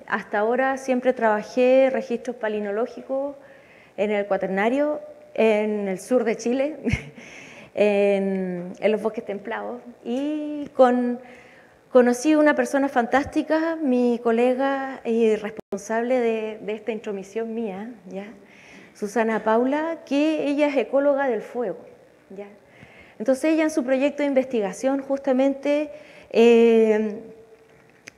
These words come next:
tenía la pregunta de cómo las características de la vegetación en Chile central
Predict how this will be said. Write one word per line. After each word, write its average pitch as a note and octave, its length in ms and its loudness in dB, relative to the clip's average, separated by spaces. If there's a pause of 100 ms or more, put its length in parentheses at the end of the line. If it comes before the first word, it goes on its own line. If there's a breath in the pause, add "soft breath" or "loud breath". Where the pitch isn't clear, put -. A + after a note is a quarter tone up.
tenía C#4 460 4
la C4 140 2
pregunta A#3+ 840 0 (400 soft breath)
de A3+ 340 4
cómo D4+ 720 2
las A#3+ 380 2 (160)
características G#3+ 1160 -2
de G3 120 -2
la G3+ 140 0
vegetación A3 960 -4
en G3 320 -6
Chile A3 280 -6
central B3 600 -8